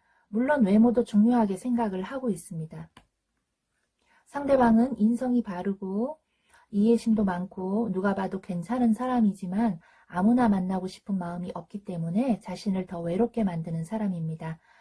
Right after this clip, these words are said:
하지만 이제는 사랑하고 싶은 마음이 생겨서, 어, 누군가를 찾고 있어요.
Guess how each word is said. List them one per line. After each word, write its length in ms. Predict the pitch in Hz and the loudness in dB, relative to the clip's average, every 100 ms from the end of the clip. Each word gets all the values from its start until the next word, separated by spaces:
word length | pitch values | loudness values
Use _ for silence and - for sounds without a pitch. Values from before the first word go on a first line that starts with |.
| _ _ | _ _
하지만 580 | 262 247 254 233 240 - | -12 0 2 4 4 2
이제는 580 | 208 208 226 208 226 285 | 0 2 4 4 4 0
사랑하고 460 | - 277 262 233 | -6 -4 0 0
싶은 280 | 220 - 202 | -2 -6 -4
마음이 340 | 190 180 175 180 | -4 -4 -8 -4
생겨서, 640 | 214 196 190 180 185 262 - _ _ _ _ | -2 0 -2 -2 -2 -2 -6 _ _ _ _
어, 120 | 185 | -4
누군가를 500 | 185 214 220 220 214 | 0 4 4 4 2
찾고 320 | 208 320 311 | 0 -8 -4
있어요. 600 | 233 196 180 165 165 254 | -4 -4 -6 -6 -4 -6